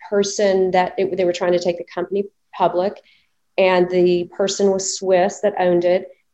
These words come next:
and realized that he didn't really like the direction the Americans were taking his company, his baby. And so all of us were let go. I had never been fired. It was my entire identity. That's who I thought Sarah was. And it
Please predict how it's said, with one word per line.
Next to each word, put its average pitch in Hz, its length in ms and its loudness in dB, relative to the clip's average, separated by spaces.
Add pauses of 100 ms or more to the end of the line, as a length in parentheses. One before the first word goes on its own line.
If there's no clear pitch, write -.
and 185 160 4
realized 185 440 4
that 185 120 -2
he 185 80 -6
didn't 196 280 2
really 190 220 2
like 180 220 2
the 190 80 -6
direction 180 540 0
the 180 100 0
Americans 170 500 -2
were 175 80 -6
taking 165 300 -4
his 180 160 -4
company, 185 420 -4
his 165 160 -8
baby. 175 500 -4 (360)
And 190 120 2
so 196 260 2
all 196 280 4
of 185 100 -2
us 170 280 -4
were 185 100 -2
let 175 200 -2
go. 160 280 -4 (180)
I 226 80 2
had 254 100 2
never 180 260 2
been 165 180 -2
fired. 196 600 -2 (380)
It 202 120 4
was 180 160 0
my 190 140 2
entire 170 400 -2
identity. 190 840 0 (240)
That's 165 260 -2
who 185 200 4
I 165 80 0
thought 160 280 -6
Sarah 185 380 2
was. 185 580 -2 (160)
And 196 240 2
it 196 120 0